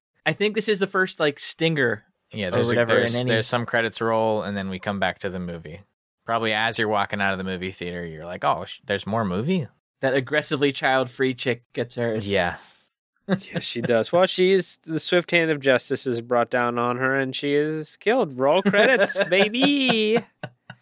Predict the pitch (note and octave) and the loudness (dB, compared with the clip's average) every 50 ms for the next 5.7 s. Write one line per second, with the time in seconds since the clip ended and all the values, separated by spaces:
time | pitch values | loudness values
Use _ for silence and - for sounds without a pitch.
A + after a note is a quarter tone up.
0 | _ _ - - _ _ _ - _ _ _ - _ - - - - - E3 G3+ | _ _ -20 -20 _ _ _ -20 _ _ _ -14 _ -4 -2 -2 -2 0 0 0
1 | A#3+ - C4+ C4 G3 - F#3+ G#3 G#3 D#3+ F#3 F#3+ G#3 A#3 A3+ G3+ F#3+ G3+ A3+ C4 | 0 0 -4 -4 0 2 2 2 2 4 4 2 2 2 2 2 2 2 2 2
2 | C4 A3+ G#3+ G#3 G#3+ A#3+ C4 C4+ C4 - - - - - _ _ C3+ A#2+ A2+ G2+ | 2 2 4 4 4 4 2 2 0 -2 -6 -10 -12 -20 _ _ -14 -14 -14 -14
3 | _ - - D3 E3 G#3+ A#3+ G3 F#3+ G3+ G#3+ A3+ A3+ - - - - - _ - | _ 0 2 4 4 4 4 6 6 6 6 4 2 -2 -10 -12 -12 -14 _ -12
4 | D3+ D3+ F3+ F#3+ F#3+ F#3+ G3 G#3+ B3 C4+ B3+ G#3+ E3+ D#3 C#3+ C#3+ C#3+ C#3+ C#3+ C#3+ | -6 -2 -2 -2 0 0 0 0 0 0 2 2 2 4 2 4 4 2 2 2
5 | C#3+ C#3+ C#3+ C#3+ D3 D3 D3+ D3+ - - - - _ | 2 2 2 0 0 -2 -4 -8 -14 -20 -20 -20 _